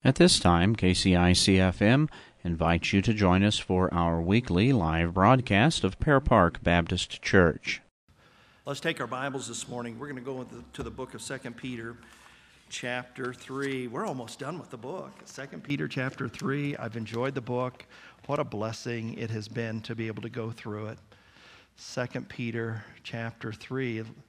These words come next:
Speaker 2: The time we went through it before was back in ninety-five, ninety-six. So it's been a little while. And, um, here we are,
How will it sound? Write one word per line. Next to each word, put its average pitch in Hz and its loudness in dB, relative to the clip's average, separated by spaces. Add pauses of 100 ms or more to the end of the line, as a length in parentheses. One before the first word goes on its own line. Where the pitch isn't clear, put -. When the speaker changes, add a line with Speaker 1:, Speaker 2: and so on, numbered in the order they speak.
(460)
Speaker 2:
The 117 -12
time 175 0
we 156 -4
went 131 -4
through 156 -2
it 127 -6
before 175 -4
was 127 -6
back 139 -2
in 107 -6
ninety-five, 139 -6
ninety-six. 127 -8 (180)
So 117 -8
it's 113 -8
been 160 -6
a 165 -6
little 156 -6
while. 139 -2 (640)
And, 101 -8
um, 101 -8 (100)
here 156 -2
we 196 -2
are, 127 0